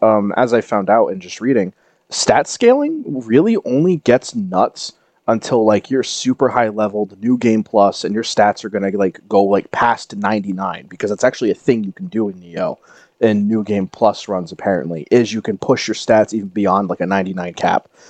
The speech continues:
And that's really where you start getting the crazy stat bonuses. It's not like a g-, like Dark Souls, where it's like,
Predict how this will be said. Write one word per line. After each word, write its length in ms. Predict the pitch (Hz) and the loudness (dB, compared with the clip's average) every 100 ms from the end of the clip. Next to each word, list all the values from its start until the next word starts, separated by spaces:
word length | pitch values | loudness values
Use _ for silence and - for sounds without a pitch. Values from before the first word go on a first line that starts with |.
| - - | -8 0
And 100 | 117 | 2
that's 220 | 123 - | 0 -2
really 280 | 110 127 113 | 2 4 4
where 160 | 104 | 2
you 80 | 101 | 0
start 280 | - 104 92 | 0 0 2
getting 200 | 98 90 | 0 -2
the 60 | |
crazy 320 | 90 101 87 85 | -4 -4 -4 -4
stat 300 | - 95 - | 0 0 0
bonuses. 520 | 80 73 - - - | -4 -6 -10 -12 -2
It's 200 | - - | -2 0
not 160 | 139 107 | -2 0
like 140 | 117 | -2
a 60 | 120 | -4
g-, 140 | 101 - | -4 0
like 260 | 120 - | 0 0
Dark 240 | - 117 113 | 0 0 0
Souls, 360 | - 98 95 | -4 -6 -4
where 180 | 104 95 | 0 0
it's 180 | 90 - | 0 2
like, 260 | 104 90 | 2 2